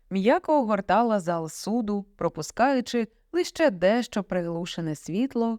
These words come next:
крізь широкі вікна. Анна сиділа, не відриваючи погляду від темного дерев'яного столу, намагаючись не звертати увагу на чоловіка, який сидів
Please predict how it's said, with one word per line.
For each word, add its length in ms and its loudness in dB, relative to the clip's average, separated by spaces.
крізь 320 -4
широкі 540 -2
вікна. 500 -8
Анна 520 4
сиділа, 680 0
не 200 0
відриваючи 760 0
погляду 720 -2
від 300 -6
темного 480 2
дерев'яного 800 0
столу, 520 -2
намагаючись 800 0
не 140 0
звертати 580 -2
увагу 420 -2
на 140 -2
чоловіка, 680 -2
який 320 0
сидів 460 -2